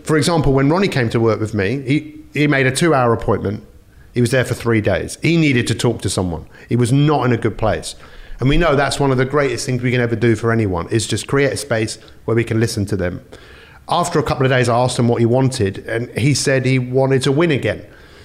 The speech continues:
So I said, "How would you know that you had?" And then he, he pictured himself holding the trophy again. I said, "Was that you in the past? 'Cause that's what often people do. Or is that you in the future?" He went, "No, it's me in the future." So then I said to him,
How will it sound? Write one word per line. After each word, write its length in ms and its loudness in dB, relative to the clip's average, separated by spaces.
So 160 2
I 60 2
said, 160 0
"How 180 2
would 140 2
you 80 2
know 180 4
that 160 2
you 80 4
had?" 400 0
And 100 0
then 100 4
he, 140 2
he 100 2
pictured 360 -2
himself 420 0
holding 360 0
the 60 -2
trophy 340 0
again. 260 0
I 80 0
said, 200 -2
"Was 120 0
that 180 0
you 140 2
in 100 2
the 60 0
past? 440 -4
'Cause 100 -2
that's 180 -2
what 80 2
often 420 -2
people 260 0
do. 320 0
Or 80 2
is 80 0
that 200 0
you 140 4
in 100 4
the 80 2
future?" 420 -2
He 40 2
went, 200 0
"No, 300 0
it's 140 -12
me 120 2
in 100 4
the 60 2
future." 500 -2
So 140 0
then 100 2
I 100 0
said 280 0
to 80 -2
him, 420 0